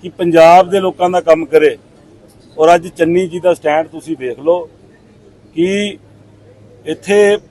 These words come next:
ਨਾ ਉਹਨਾਂ ਨੇ ਮੁੱਖ ਮੰਤਰੀ ਰਹਿੰਦਿਆਂ ਕੋਈ ਸ਼ਡਿਊਲ ਕਾਸਟਾਂ ਦੇ ਲਈ ਕੰਮ ਕੀਤਾ, ਨਾ ਉਹਨਾਂ ਨੇ ਵਪਾਰੀਆਂ ਦੇ ਲਈ ਕੋਈ ਕੰਮ ਕੀਤਾ, ਨਾ ਸ਼ਹਿਰੀਆਂ ਦੇ ਲਈ, ਨਾ ਕਿਸਾਨੀਆਂ ਦੇ, ਕਿਸਾਨਾਂ ਦੇ ਲਈ। ਸੋ ਸਟੈਂਡ ਆ ਜਿਹੜਾ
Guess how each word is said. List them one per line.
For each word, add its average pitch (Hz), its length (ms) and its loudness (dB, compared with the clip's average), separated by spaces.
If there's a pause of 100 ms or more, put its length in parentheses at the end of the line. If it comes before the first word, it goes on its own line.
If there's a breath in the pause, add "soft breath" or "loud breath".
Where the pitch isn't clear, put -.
(1120)
ਨਾ 147 280 4
ਉਹਨਾਂ 214 240 6
ਨੇ 214 80 0
ਮੁੱਖ 196 240 -6
ਮੰਤਰੀ 190 380 -6
ਰਹਿੰਦਿਆਂ 175 380 -2 (640)
ਕੋਈ 185 140 -4
ਸ਼ਡਿਊਲ 147 340 -8
ਕਾਸਟਾਂ 151 440 -2
ਦੇ 151 80 -10
ਲਈ 151 100 -10
ਕੰਮ 147 240 -8
ਕੀਤਾ, 143 360 -20 (500)
ਨਾ 135 120 -2
ਉਹਨਾਂ 196 260 4
ਨੇ 208 80 0
ਵਪਾਰੀਆਂ 147 540 -4
ਦੇ 151 100 -12
ਲਈ 151 120 -14
ਕੋਈ 147 160 -20
ਕੰਮ 143 240 -8
ਕੀਤਾ, 143 400 -14 (400)
ਨਾ 175 200 2
ਸ਼ਹਿਰੀਆਂ 175 500 -2
ਦੇ 190 120 -8
ਲਈ, 196 180 -6
ਨਾ 185 180 -4
ਕਿਸਾਨੀਆਂ 131 560 -12
ਦੇ, 117 120 -18
ਕਿਸਾਨਾਂ 131 560 -10
ਦੇ 123 100 -16
ਲਈ। 117 160 -12 (500 soft breath)
ਸੋ 233 180 0
ਸਟੈਂਡ 190 480 2
ਆ 226 80 4
ਜਿਹੜਾ 196 580 6